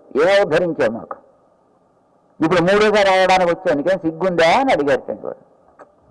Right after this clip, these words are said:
ఆయన ఒక నమస్కారం, మంచివాడండి ఆయన, చాలా, చాలా serious, చాలా sincere కూడా. నమస్కారం పెట్టి చెప్పాను, "నాకు ఎప్పుడు అబద్ధం ఆడడం అలవాట్లేదండి, నేను నిజం చెప్తున్నాను వినండి. మీరు మొదటిసారి నాకు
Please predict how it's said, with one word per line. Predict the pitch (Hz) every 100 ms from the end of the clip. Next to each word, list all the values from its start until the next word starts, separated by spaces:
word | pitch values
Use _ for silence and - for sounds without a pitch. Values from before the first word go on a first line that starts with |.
| _ _ _ _ _ _ _ _ - -
ఆయన | - -
ఒక |
నమస్కారం, | 214 110 120 - 160 - _ 117
మంచివాడండి | 135 - 175 120 104 -
ఆయన, | - -
చాలా, | - - _ _ _ _ _ _ _ _ _ _ _ _ -
చాలా | 170 202 202
serious, | 160 165 185 - - - _ _ -
చాలా | - 190 202
sincere | - 240 - 214 202 -
కూడా. | - - - _ _ _ _ _ -
నమస్కారం | 135 175 - 208 190
పెట్టి | 160
చెప్పాను, | 147 127 - _ _ _ 131
"నాకు | 139 135
ఎప్పుడు | 123 170
అబద్ధం | 139 139 160
ఆడడం | 175 147 143
అలవాట్లేదండి, | - - - - - 131 _ _ _ _ _ _ _ _ _ _ _ -
నేను | 139 117
నిజం | 107 170 160
చెప్తున్నాను | - - - -
వినండి. | - - - _ _ _ _ _ _ - -
మీరు | 185
మొదటిసారి | 165 196 240 247 226
నాకు | 220